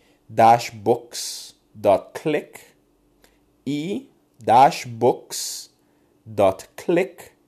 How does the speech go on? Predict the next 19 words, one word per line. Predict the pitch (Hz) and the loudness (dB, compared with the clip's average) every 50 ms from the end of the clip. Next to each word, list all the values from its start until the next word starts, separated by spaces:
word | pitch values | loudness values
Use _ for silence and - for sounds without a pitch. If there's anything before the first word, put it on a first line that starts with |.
| _ _ _ _ _ _ _ _ _ - | _ _ _ _ _ _ _ _ _ -4
and | 110 107 107 107 107 | -4 -2 -2 -2 -2
you | 107 107 104 | -2 -2 -2
would | 104 101 | -2 -2
have | 113 131 131 113 - - - | 0 0 0 0 0 -2 -2
access | 98 107 110 - - - 110 110 117 117 - | -2 -2 -2 -6 -8 -6 -6 -6 -6 -6 -10
to | - - - 123 | -16 -16 -12 -10
these | 110 104 104 104 101 101 - | -10 -8 -8 -10 -10 -12 -16
two | - _ - - 170 | -18 _ -8 -6 -6
ebooks. | 151 120 143 139 135 131 143 156 156 - - - | -6 -4 -6 -6 -4 -2 -2 -2 -2 -6 -14 -14
You | 113 110 | -14 -14
could | 107 - 107 92 | -14 -14 -16 -8
get | 90 107 110 110 110 | -4 -4 -4 -4 -4
both | 110 117 113 113 - | -4 -4 -4 -4 -4
of | 131 | -4
them. | 135 135 139 | -4 -4 -4
One | 135 120 113 110 110 113 120 | -4 -4 -4 -4 -4 -4 -4
is | 120 127 | -4 -2
on | 139 135 139 | -2 -2 -4
mindset | 135 131 127 120 120 120 113 110 107 - - 120 123 123 - - | -4 -6 -6 -6 -6 -6 -6 -8 -8 -4 -4 -4 -4 -4 -6 -14